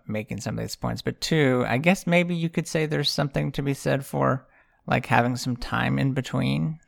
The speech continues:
like, talking about a different company, then coming back, maybe more knowledge can be learned that way. Um, in which case, I wish she would just do that more often instead of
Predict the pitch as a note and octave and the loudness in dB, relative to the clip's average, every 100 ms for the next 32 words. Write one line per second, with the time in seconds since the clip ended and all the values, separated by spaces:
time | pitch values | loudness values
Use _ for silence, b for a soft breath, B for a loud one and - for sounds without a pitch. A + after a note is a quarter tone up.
0 | - A#2 A2+ A#2+ A2+ B2+ A#2+ A#2 A#2+ A#2+ | -6 -4 0 0 0 0 -2 -2 -2 -2
1 | D3 - C3 C3 B2+ C3 C#3+ C#3+ C3+ C#3 | -4 -2 -2 0 -2 -2 -2 0 2 0
2 | - C3+ B2+ B2 B2 B2 B2 A#2+ B2 B2+ | 0 -2 0 -2 0 0 0 0 -2 -4
3 | - C3 C#3 C#3 C3 C3+ C#3 C#3 C#3 C#3 | -4 -4 -2 0 0 0 0 0 0 -2
4 | _ b b b - A#2 A2 G#2+ A#2+ A2+ | _ b b b -6 -4 -2 -4 -4 -4
5 | - - A#2 C3+ - _ _ A#2+ B2 A#2+ | -6 -6 -6 -8 -12 _ _ -4 -2 -4
6 | - B2 A#2 B2 A#2 - C3 B2 - B2 | -4 -4 -4 -4 -4 -4 -4 -4 -4 -6
7 | - - A2 A2 - - A2+ - D#3+ D#3 | -6 -6 -4 -4 -4 -4 -6 -4 -4 -4
8 | - C3 B2+ B2 | -4 -4 -4 -4